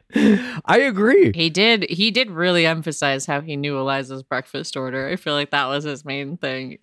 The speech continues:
Speaker 2: <laughs> Made it into the proposal speech.
Speaker 1: The ratings for, we don't have the ratings for last night's finale just yet,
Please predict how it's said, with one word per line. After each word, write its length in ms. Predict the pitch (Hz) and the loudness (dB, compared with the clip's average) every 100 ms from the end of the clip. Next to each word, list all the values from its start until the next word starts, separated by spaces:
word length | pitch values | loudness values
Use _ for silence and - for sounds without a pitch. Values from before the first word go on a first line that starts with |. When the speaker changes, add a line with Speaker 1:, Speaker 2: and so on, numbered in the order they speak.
| 208 180 | -6 -6
Speaker 2:
<laughs> 240 | - - | -14 -10
Made 180 | - 170 | -4 -2
it 80 | 151 | -2
into 200 | 151 139 | -6 -4
the 100 | 151 | -4
proposal 560 | - 147 160 143 139 147 | -4 -6 -4 -6 -6 -10
speech. 540 | - 139 139 - - _ _ _ _ _ | -10 -8 -10 -12 -20 _ _ _ _ _
Speaker 1:
The 200 | - 143 | 0 4
ratings 640 | 147 151 156 196 208 202 190 | 6 6 6 4 4 2 0
for, 540 | - - 165 156 160 | -2 2 4 6 6
we 120 | 143 131 | 6 4
don't 180 | 151 | 4
have 160 | 151 170 | 0 0
the 60 | 156 | 2
ratings 280 | 147 147 143 | 4 2 0
for 180 | - | 2
last 360 | 117 107 110 - | 4 6 4 2
night's 240 | 123 107 | 0 0
finale 640 | - 110 92 92 101 120 107 _ 98 | 0 2 4 4 6 4 2 _ -6
just 380 | 107 104 - | 0 0 0
yet, 480 | 98 90 92 - - | 0 2 2 -2 -10